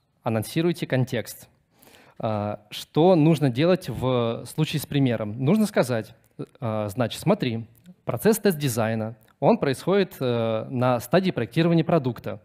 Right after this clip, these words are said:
А, в общей схеме работы над, э, программным обеспечением это находится вот здесь.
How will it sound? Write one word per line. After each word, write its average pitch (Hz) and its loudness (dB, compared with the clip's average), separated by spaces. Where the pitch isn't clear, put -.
А, 110 -2
в 123 0
общей 151 2
схеме 151 2
работы 123 0
над, 120 -2
э, 113 -4
программным 123 0
обеспечением 123 -4
это 208 0
находится 151 -2
вот 143 0
здесь. 107 -8